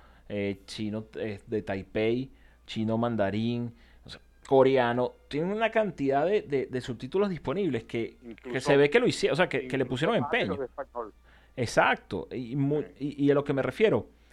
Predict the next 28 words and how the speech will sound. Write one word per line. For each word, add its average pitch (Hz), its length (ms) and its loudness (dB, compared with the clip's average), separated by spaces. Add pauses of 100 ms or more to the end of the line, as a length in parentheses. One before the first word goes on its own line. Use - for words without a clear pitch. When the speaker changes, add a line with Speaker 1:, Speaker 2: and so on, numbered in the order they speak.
(720)
Speaker 1:
o 135 60 -6
sea, 170 120 6
hiciste 143 220 2
un 202 140 2
producto 208 340 8
que 123 160 2
es 117 100 2
región 175 380 4
uno, 156 340 4 (160)
que 110 80 -8
se 104 80 -10
supone 98 300 -6
que 117 80 -6
es 120 60 -4
Norteamérica 156 680 -2
y - 20 -8
tal, 139 180 -6
pero 110 320 -2 (200)
consideraste 139 1200 0 (880)
que 131 640 2
ese 127 260 -2
producto 143 440 -2
solamente 147 540 2
lo 160 100 4
vas 131 100 4
a 156 140 -2
sacar 143 260 -2 (340)
tú, 160 380 0